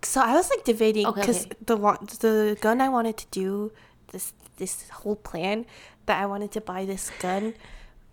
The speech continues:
Speaker 1: I was like, "I don't know if I wanna buy that one yet." But then I, I, I'm kinda scared because I had that Sailor Moon idea, right? I talked to you guys about
Speaker 2: Mm-hmm.
Speaker 1: it.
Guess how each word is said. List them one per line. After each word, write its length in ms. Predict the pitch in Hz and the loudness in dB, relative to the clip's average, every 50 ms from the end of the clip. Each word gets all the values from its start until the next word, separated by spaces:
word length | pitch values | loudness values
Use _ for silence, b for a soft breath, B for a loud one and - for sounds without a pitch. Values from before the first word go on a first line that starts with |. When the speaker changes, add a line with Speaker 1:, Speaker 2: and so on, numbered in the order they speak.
| _ - | _ -8
Speaker 1:
I 120 | - 208 214 | -6 -4 -4
was 160 | 240 233 - | -2 -2 -4
like, 100 | 247 - | -4 -4
"I 80 | 247 247 | -4 -4
don't 160 | 277 294 285 | -4 -4 -4
know 100 | 294 294 | -2 -2
if 100 | 285 - | -2 -2
I 80 | 262 247 | -2 -2
wanna 220 | 240 240 233 226 | -2 -2 -4 -4
buy 280 | 226 - 196 196 208 208 208 | -2 -2 -2 0 0 -2 -2
that 180 | - 196 196 - | -4 -4 -4 -2
one 200 | 233 254 247 254 | -2 -4 -2 0
yet." 260 | 262 269 269 277 330 - _ _ _ b b b b b b b b b b - | 0 0 0 0 -2 -8 _ _ _ b b b b b b b b b b -10
But 120 | - - | -6 -2
then 100 | 269 254 | -2 0
I, 180 | 254 247 269 294 - - | 0 0 -2 -4 -4 -6
I, 120 | - 214 - - - - _ _ - | -8 -8 -8 -12 -18 -20 _ _ -6
I'm 160 | 220 247 240 | -4 -2 -2
kinda 300 | 240 - - 302 311 285 | 0 0 2 2 2 2
scared 440 | - - - 262 277 285 254 233 - | 2 4 6 8 8 8 8 6 2
because 320 | - 240 - - 254 233 | 0 0 2 2 2 4
I 120 | - 220 233 | 8 8 8
had 240 | 233 269 277 269 - | 10 10 10 10 10
that 220 | 277 247 220 - | 10 8 8 6
Sailor 240 | - 220 233 233 220 | 4 6 8 8 8
Moon 180 | 220 240 233 220 | 8 8 8 8
idea, 420 | 208 202 196 - 226 226 208 196 | 6 4 4 4 4 6 6 6
right? 220 | 190 202 214 226 | 6 6 6 6
I 60 | 208 214 | 4 2
talked 400 | 214 - - - 220 220 - - | 2 0 0 0 0 0 -2 -4
to 80 | 262 | -2
you 80 | 254 262 | 0 2
guys 120 | 269 269 | 2 2
about 280 | 285 285 294 302 311 311 | 2 4 6 8 8 8
Speaker 2:
Mm-hmm. 180 | 339 330 | 6 4
Speaker 1:
it. 20 | 302 | 2